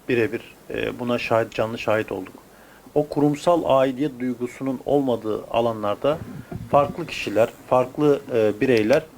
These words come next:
o ibadet hayatını yönlendirip insanları farklı yerlere, e, çekebiliyorlar. E, bu da, e, o toplumda dini bütünlüğün, birlikteliğin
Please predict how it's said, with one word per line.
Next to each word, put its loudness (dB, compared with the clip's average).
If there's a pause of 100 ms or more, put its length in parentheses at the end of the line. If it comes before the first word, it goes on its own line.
(320)
o 4
ibadet 4
hayatını 2
yönlendirip 0
insanları 0
farklı -2
yerlere, 2 (640)
e, 2
çekebiliyorlar. 0 (440)
E, 4
bu 2
da, 4 (120)
e, 2 (120)
o 0
toplumda -2
dini 4
bütünlüğün, -6 (680)
birlikteliğin 0